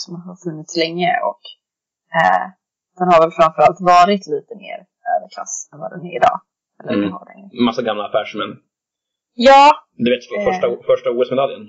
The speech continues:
Speaker 2: Han,
Speaker 1: Mm.
Speaker 2: eh, han kommer från Insjön, han, som tog den. Eh, i curling. Johan Petter Åhlén.
Speaker 1: Ja.
Speaker 2: Grund-, grundare av Åhléns.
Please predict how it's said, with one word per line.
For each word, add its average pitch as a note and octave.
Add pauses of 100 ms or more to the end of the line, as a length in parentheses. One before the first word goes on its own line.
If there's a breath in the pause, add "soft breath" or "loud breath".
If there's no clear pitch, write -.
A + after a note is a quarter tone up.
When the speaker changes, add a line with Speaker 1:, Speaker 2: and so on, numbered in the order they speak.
(640)
Speaker 2:
Han, G#2
Speaker 1:
Mm. G2
Speaker 2:
eh, F#2+
han A#2
kommer A#2
från G#2
Insjön, G#2+
han, G#2 (280)
som -
tog -
den. - (1040)
Eh, - (160)
i -
curling. - (300)
Johan A2+
Petter G#2+
Åhlén. A2+ (1040)
Speaker 1:
Ja. - (100)
Speaker 2:
Grund-, G#2+
grundare A2
av G#2
Åhléns. A#2